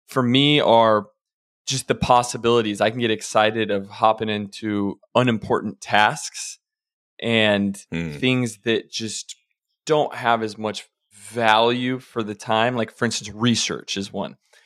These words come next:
Speaker 1: Like, research becomes
Speaker 2: Mm-hmm.
Speaker 1: such a big procrastination, whereas I'm like, "Oh, I'm doing research that will help for this project I'm working on." And I can just get caught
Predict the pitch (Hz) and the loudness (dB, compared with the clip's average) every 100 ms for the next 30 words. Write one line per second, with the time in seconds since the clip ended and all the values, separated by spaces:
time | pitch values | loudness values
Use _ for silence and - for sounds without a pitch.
0 | _ - 113 135 160 143 123 - - 120 | _ -8 0 0 2 0 -2 -2 -2 -2
1 | - 120 - 110 - 110 117 110 - 107 | -2 -4 -4 -8 -8 -2 0 0 -2 -8
2 | 101 110 107 110 - 160 135 135 185 131 | -6 -6 -6 -6 -2 -2 -2 -2 -4 -2
3 | 139 - 135 - 107 101 104 117 120 98 | -2 -2 -6 -6 -8 -6 -6 0 0 -2
4 | - 113 107 104 - - 117 113 113 110 | -8 -4 -4 -6 -10 0 0 0 -4 -10
5 | 107 104 104 110 107 107 104 - _ _ | -12 -12 -14 -14 -10 -8 -8 -12 _ _
6 | _ _ 120 123 120 117 107 - 107 - | _ _ 0 2 2 -2 -6 -6 -6 -6
7 | - 127 123 113 | -6 2 2 2